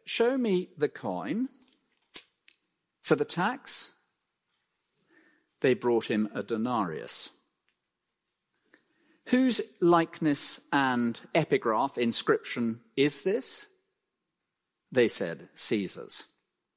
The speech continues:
Now, the coin which is brought to him has on one side a picture of Tiberius Caesar. This side bears the inscription, "Ti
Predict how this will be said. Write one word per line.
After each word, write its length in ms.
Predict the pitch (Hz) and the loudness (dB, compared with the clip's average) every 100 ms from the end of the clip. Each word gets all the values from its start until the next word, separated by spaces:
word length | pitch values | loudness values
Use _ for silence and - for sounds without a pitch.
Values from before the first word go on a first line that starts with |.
| _ _ _ _ _ _ _ _ - - _ - - - _ _ - | _ _ _ _ _ _ _ _ -16 -16 _ -20 -20 -20 _ _ 0
Now, 160 | 190 185 | 2 4
the 100 | 190 | 0
coin 380 | - 240 262 | 0 2 6
which 160 | 190 175 | 4 4
is 100 | 160 | 0
brought 360 | - 160 143 - | 4 4 4 0
to 100 | 151 | -2
him 440 | 139 101 101 123 | 0 2 0 -4
has 300 | - 156 143 | 0 2 2
on 140 | 151 156 | 2 2
one 200 | 180 208 | 4 4
side 320 | - 143 120 | 2 2 0
a 60 | 123 | -2
picture 420 | - - - 131 | -2 -2 0 -2
of 80 | 120 | -2
Tiberius 640 | - 123 117 113 107 107 | -2 -2 2 0 2 2
Caesar. 640 | - 156 147 143 165 185 175 | 4 4 2 2 0 -2 -2
This 180 | 143 - | 2 2
side 340 | - 135 123 | 4 0 0
bears 300 | 139 120 113 | 0 2 2
the 120 | - | 2
inscription, 680 | 113 107 - 131 - - 113 - | 0 -2 0 0 0 -2 -2 -2
"Ti 300 | - 151 139 | 2 2 0